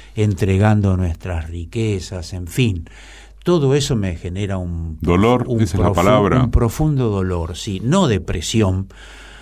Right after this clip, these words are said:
Speaker 1: porque ahí sí tengo una cultura política que tiene que ver con esto que vos decías, que uno razona políticamente, estoy entrenado políticamente y así
Speaker 2: Ok.
Speaker 1: como asumo este, este dolor,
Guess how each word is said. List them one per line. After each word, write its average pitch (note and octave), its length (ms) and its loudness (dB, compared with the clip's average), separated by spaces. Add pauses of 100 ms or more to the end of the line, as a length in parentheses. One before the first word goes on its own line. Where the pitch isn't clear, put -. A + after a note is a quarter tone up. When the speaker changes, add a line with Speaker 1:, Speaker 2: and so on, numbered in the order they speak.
(140)
Speaker 1:
porque G#2 420 -2
ahí C3 160 2
sí C#3+ 260 0
tengo A#2 340 -2
una F#2 220 -4
cultura G2 600 -4
política A2 560 -6
que E2+ 100 -8
tiene G2 300 -8
que F#2+ 100 -8
ver G2 240 -8
con F#2+ 220 -12
esto F#2+ 320 -8
que F2 80 -10
vos G#2+ 180 -4
decías, A2+ 440 -2
que A#2 140 -4
uno G#2 140 -2
razona F#2 680 0
políticamente, G#2+ 1080 0 (720)
estoy B2+ 460 0
entrenado G2+ 840 2
políticamente A2 840 -2
y G#2+ 80 0
así E2 240 2
Speaker 2:
Ok. A#2 60 0
Speaker 1:
como G2 260 0
asumo G#2 580 0
este, G#2+ 480 -6
este G2+ 260 -4
dolor, A2+ 540 2